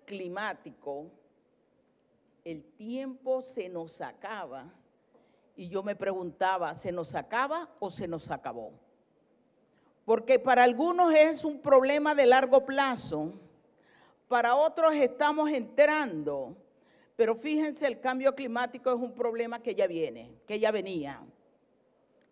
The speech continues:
Y después vamos a demostrar que no de forma natural. Pero me sorprendió más cuando me dijeron,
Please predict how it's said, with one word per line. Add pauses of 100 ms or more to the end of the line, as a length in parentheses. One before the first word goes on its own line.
(160)
Y
después
vamos
a
demostrar
que
no
de
forma
natural. (1400)
Pero
me
sorprendió
más
cuando
me
dijeron,